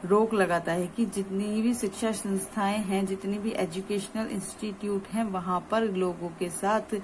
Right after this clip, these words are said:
उनके रिलीजन, कास्ट, कलर को लेकर कोई भी भेदभाव नहीं किया जाएगा, ठीक है। और इसी तरीके से आर्टिकल थर्टी एट सभी लोगों को समान, अ,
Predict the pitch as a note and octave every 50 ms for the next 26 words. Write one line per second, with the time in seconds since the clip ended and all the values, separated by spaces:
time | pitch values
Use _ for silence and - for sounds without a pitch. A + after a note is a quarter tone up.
0 | - - - - - - - - - A3 A3+ G#3+ G3 - A#3 A#3+ A#3+ A#3+ A#3+ A#3+
1 | - - - - - G3 G3 G3+ G#3 G#3 A3 A3+ A#3 A3 G3 G3+ A3 A3 A3 A3+
2 | A3 G3+ - G#3+ G3+ G3 G3 G3+ G3+ G#3 G#3 G#3 - - - G#3 G3 G3 G3 G3
3 | G3+ G#3 G#3 G3 G3 G3 - G#3+ G#3+ G#3 G3 F#3+ F#3 F#3 F3 - G3 G#3 G#3+ G#3
4 | - - F#3+ F#3 F#3 F#3+ F#3 D#3+ F3 G#3 A3+ A#3 A3+ F#3 G3 G3 F3 E3 D#3+ D#3
5 | - F#3+ G3 G3+ G3 F#3 F3+ F#3+ F3 F3+ A3+ A3 - - F#3+ F#3 E3 D#3 - -
6 | - - - - - - - - A#3 A#3+ A#3+ C#4+ A#3+ F#3 - - - - - -
7 | - - G#3 A3 - A3+ G3+ - G3+ G3 G3 G#3 G3+ G3+ F#3+ G3 G#3+ F#3+ B3+ B3+
8 | - - - F3+ F3+ F3+ - G#3 G3 - A3 A3 G3+ - F#3+ E3+ E3 - F#3+ F3+
9 | F#3 F#3 G3+ A3+ A3 - G#3+ G3+ A3 A3+ A3 - G#3 F#3+ E3 F#3 A3 G3+ F#3+ E3+
10 | E3+ E3+ E3 - - C#4 C4+ - - F#3+ F#3 F3 F3 F3 F3 F3